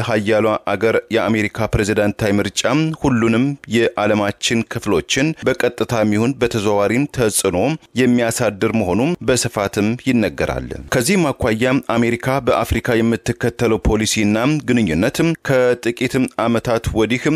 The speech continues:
ከሞላ ጎደል ተመሳይ ወይም መጠነኛ የጥገና አቀራረብ ካልሆነ በቀር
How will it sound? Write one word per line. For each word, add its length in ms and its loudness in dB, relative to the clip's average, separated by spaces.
ከሞላ 460 0
ጎደል 460 0
ተመሳይ 540 0
ወይም 300 2
መጠነኛ 480 2
የጥገና 480 0
አቀራረብ 560 0
ካልሆነ 360 0
በቀር 340 0